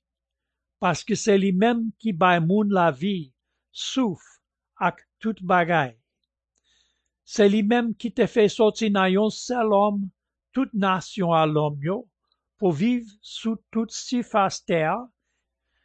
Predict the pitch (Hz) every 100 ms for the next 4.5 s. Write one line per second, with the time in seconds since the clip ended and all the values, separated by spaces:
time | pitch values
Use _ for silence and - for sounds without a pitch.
0 | _ _ _ _ _ - 196 - 240 -
1 | 190 147 180 185 202 160 170 - 196 175
2 | 165 160 180 - - 202 - - 196 190
3 | 156 170 165 180 160 - 175 160 - 160
4 | 143 139 131 135